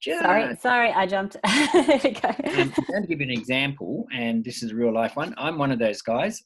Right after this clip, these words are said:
Speaker 2: who, um, learnt from his mistakes. That's why, <laughs> that's why I look as old as I am. No, no. Um,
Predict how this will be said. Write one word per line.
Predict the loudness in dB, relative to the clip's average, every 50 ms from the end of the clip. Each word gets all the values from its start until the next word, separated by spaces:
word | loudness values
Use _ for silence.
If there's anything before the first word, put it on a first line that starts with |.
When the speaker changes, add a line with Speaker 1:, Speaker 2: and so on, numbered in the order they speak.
| _ -12
Speaker 2:
who, | -6 -4 -4 -4 -4 -6 -6 -8
um, | -12 -12 -12 -12 -12 -14 -18 -20 _ _ _ _ _ _ _ _ _
learnt | -6 -2 -2 -2 -2 -4 -8
from | -8 -6 -4
his | -4 -4 -4
mistakes. | -4 -6 -6 -4 -4 -4 -4 -6 -8 -10 -12 -8
That's | -8 -8 -8 -8 -12 -12 -8
why, | -8 -6 -4 -4 -4
<laughs> | -2 -4 -6 -6 -10 -20 _ _ _ _ _ _ _ _ _ _ -14 -14 -14 _ _ _ -20 -20 -20 -20 _ _ -20 -18 -18 -18 -16 -12
that's | -12 -8 -6
why | -4 -4 -2 -2
I | -2 -2
look | -2 -2 -2 -4 -4 -4
as | -4 -2 0
old | 0 0 0
as | -2 -4
I | -4 -4
am. | -4 -4 -2
No, | 0 0 0
no. | 0 -2 -4 -8 -10 -12 -12 -16 -18 -20 -8 _
Um, | -2 -2 -2 -4 -6 -10